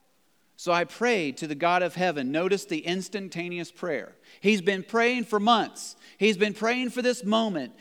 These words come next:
And now all of a sudden the king responded exactly the way he hoped he would respond and, and prayed that he would respond. And the king says, "Nehemiah, what is your request?" And he stops right on the spot and prays. I doubt he bowed his head. I doubt he closed his eyes. It was probably like many of us when you're walking into an, an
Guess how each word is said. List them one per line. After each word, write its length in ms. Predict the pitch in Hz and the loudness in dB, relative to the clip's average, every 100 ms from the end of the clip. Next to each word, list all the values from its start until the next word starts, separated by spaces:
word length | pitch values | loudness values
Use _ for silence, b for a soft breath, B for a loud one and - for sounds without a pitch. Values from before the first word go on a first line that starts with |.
| B | B
And 140 | 160 180 | -2 2
now 160 | 190 | 4
all 140 | 190 247 | 4 2
of 40 | |
a 80 | 233 | 0
sudden 300 | - 240 214 | -2 0 0
the 80 | 202 | -4
king 300 | 226 240 226 | -4 -2 -2
responded 540 | 208 - 220 233 233 | -4 -2 0 2 2
exactly 560 | 202 160 220 240 240 233 | 0 0 0 2 0 -2
the 100 | 220 | 0
way 180 | 233 | 0
he 160 | 208 214 | 0 -2
hoped 420 | 170 226 254 - | -2 0 0 -2
he 120 | 220 | -6
would 180 | 226 226 | -4 -4
respond 500 | 220 202 - 214 226 | -6 -8 -4 -2 -2
and, 100 | 214 | -4
and 140 | 175 - | -6 -4
prayed 360 | 254 277 269 | 2 2 2
that 100 | 208 | -2
he 80 | 190 | -2
would 160 | 185 170 | -4 -2
respond. 500 | 175 - 190 190 190 | -6 -2 0 0 -2
And 100 | 185 | -8
the 60 | |
king 240 | 151 202 202 | -8 -10 -8
says, 300 | 196 175 170 | -8 -10 -10
"Nehemiah, 480 | 185 190 190 202 202 B B | -8 -6 -4 -6 -10 B B
what 160 | 208 | -6
is 160 | 302 233 | -4 -6
your 100 | 208 | -4
request?" 640 | 180 - 180 175 185 - _ B B | -4 -6 -2 -2 -2 -10 _ B B
And 140 | 170 | -4
he 80 | 170 | -4
stops 500 | - - 220 202 - | -6 -2 0 0 0
right 160 | 196 202 | 0 0
on 100 | 196 | -2
the 100 | 170 | -6
spot 280 | - 190 | -4 -4
and 180 | 175 156 | -4 -12
prays. 380 | - 202 180 151 | -6 -2 -2 -2
I 140 | 165 | -2
doubt 280 | 180 180 202 | -2 0 -2
he 60 | 214 | -2
bowed 300 | 170 180 185 | 0 0 0
his 140 | 190 | -6
head. 200 | 175 185 | -4 -2
I 80 | 190 | -2
doubt 240 | 160 180 | -2 -2
he 60 | 185 | -4
closed 340 | 175 196 190 | -4 -2 -2
his 160 | 175 156 | -4 -4
eyes. 400 | 175 196 202 190 B B | -2 -2 -4 -8 B B
It 80 | 170 | -4
was 100 | 160 | -4
probably 320 | - 190 202 | -2 -2 0
like 200 | 185 180 | 2 0
many 300 | 175 185 196 | -2 -6 -4
of 100 | 190 | -4
us 240 | 185 196 - | -4 -6 -6
when 120 | 170 | -6
you're 120 | 151 | -4
walking 400 | 147 175 196 185 | -2 -2 -2 -6
into 340 | 175 180 185 170 | -6 -8 -6 -4
an, 80 | |
an 160 | 147 135 | -4 -8